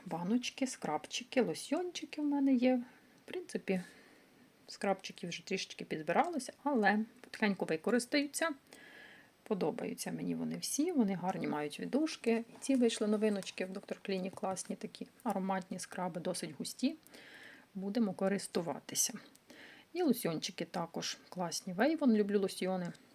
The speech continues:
Подобаються мені ці продукти, будемо користуватись з задоволенням. Ось такі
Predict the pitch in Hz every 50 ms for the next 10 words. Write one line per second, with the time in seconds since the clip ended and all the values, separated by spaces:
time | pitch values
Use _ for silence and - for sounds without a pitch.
0 | - _ _ _ _ _ _ _ _ _ _ _ _ _ _ - - - 180 170
1 | 170 156 143 - 156 156 160 160 - - 160 160 165 160 165 - - - - -
2 | 170 160 233 247 - - 190 - - 185 190 196 170 165 - - 185 170 - -
3 | - 165 180 208 - 165 - - 180 185 170 160 151 - 165 156 156 156 - -
4 | - - - - - - - - - - - - _ 269 262 254 - - 165 -
5 | - 202 -